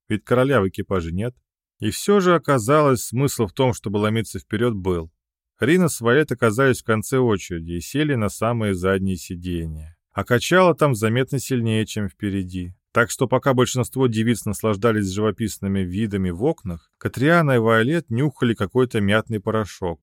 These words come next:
который она прихватила для именно такого случая. И когда спустя час пути экипаж прибыл и всех выпустили на воздух,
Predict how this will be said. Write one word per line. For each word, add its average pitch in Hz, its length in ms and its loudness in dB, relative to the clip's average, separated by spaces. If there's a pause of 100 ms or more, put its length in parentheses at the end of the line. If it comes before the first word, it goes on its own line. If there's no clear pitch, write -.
(140)
который 131 500 2
она 110 220 2
прихватила 110 640 -2
для 95 160 2
именно 101 280 0
такого 92 380 -4
случая. 82 720 -12 (400)
И 104 80 -4
когда 139 320 4
спустя 147 400 0
час 139 240 2
пути 120 440 0
экипаж 117 500 0
прибыл 110 480 0
и 95 60 2
всех 123 340 -4
выпустили 104 600 -2
на 92 160 0
воздух, 127 480 -4